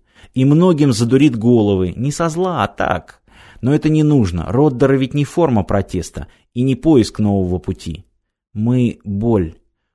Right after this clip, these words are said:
Форма боли в середине двадцать первого века. Такие, как я, у которых боль внутри, и такие, как Игорь. Середина, не желающая ею оставаться. А я всё верю,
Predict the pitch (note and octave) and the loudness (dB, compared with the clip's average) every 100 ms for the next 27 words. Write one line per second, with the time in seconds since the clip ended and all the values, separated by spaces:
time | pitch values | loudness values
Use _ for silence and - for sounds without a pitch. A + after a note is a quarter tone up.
0 | _ - C3+ D3 C3+ A#2+ G#2 C#3 C#3 F#2+ | _ -4 2 2 2 0 0 2 4 2
1 | - G#2 G#2 A#2+ B2+ G#2+ G2+ C#3 - - | -2 -4 -2 -2 -2 0 2 0 0 -8
2 | A#2+ - A2+ G#2+ G#2+ G#2 F#2+ G2 E2 - | -10 -4 -2 -2 0 0 0 -2 -4 -10
3 | - _ _ _ _ - A#2 - E3+ - | -20 _ _ _ _ -8 -8 -6 -6 -4
4 | D3+ - A#2 D3 G2 - F2 G#2 A2+ G2 | -6 -4 0 0 0 -4 -6 -2 -2 -2
5 | F#2+ A#2 G#2 G#2+ A2+ A2+ E2+ - _ G2 | 2 2 4 0 -2 -4 -8 -10 _ -8
6 | A2 G#2 C#3 C#3 - A2 - - G2 E2 | -6 -6 -6 -6 -2 -4 -6 -12 -10 -8
7 | - - _ _ _ _ _ - C3+ C3+ | -12 -16 _ _ _ _ _ -4 0 2
8 | C3 D#3 D3+ G#2 G#2 G2+ A2+ C3+ C3+ B2+ | 2 2 2 2 2 2 2 4 4 2
9 | - - A2+ A2 A#2 A2 G#2 - G#2+ G2+ | 0 -2 0 0 2 2 2 0 -4 -2
10 | F2 - - - _ _ _ _ _ - | -4 -8 -16 -20 _ _ _ _ _ -8
11 | G2 C3 B2+ - A2+ G#2+ D#3 D#3 C3 | -2 -2 -2 -2 -2 2 2 2 0